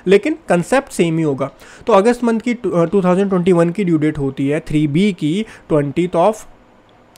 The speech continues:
सितंबर। तो मैंने कहा, "बीस सितंबर है,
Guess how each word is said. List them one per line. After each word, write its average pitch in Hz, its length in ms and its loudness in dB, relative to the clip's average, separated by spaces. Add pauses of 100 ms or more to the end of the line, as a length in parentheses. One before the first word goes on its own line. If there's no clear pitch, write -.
(200)
सितंबर। 254 500 -2
तो - 540 -10
मैंने 208 140 4
कहा, 254 100 2
"बीस 214 320 0
सितंबर 214 420 0
है, 247 220 -2